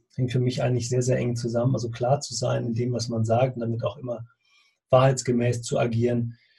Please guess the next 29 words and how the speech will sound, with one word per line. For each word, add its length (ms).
Ähm, 600
hängt 160
natürlich 360
mit 140
Entscheidungen 640
zusammen, 420
die 80
man 160
treffen 320
muss. 280
Eine 80
klare, 600
wahrheitsgemäße 640
Entscheidung 440
zu 100
treffen, 320
das 160
auch 100
nach 120
außen 320
zu 120
kommunizieren, 840
ist 120
nicht 140
immer 180
leicht, 580
nicht 200
immer 220
einfach, 560